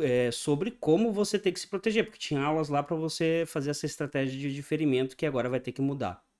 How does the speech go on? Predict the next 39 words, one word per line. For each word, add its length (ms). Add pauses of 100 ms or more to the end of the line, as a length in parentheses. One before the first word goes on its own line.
(340)
certo? 380 (260)
Quer 160
dizer 240
que 80
já 140
passou 400
no 100
Congresso? 480
Não, 160
não 100
passou, 280
mas 100
vai 100
passar. 460 (640)
Eu 100
acredito 400
que 120
vai 100
passar 500
porque 800 (580)
tudo 180
que 220
é 220
arrecadação, 920
pessoal, 600 (920)
é, 360
tu 200
tem 320
a 40
classe 320
política 520
aí 120
que 80
tá 120
metida 420
que 140
quer 260
isso, 360
entendeu? 360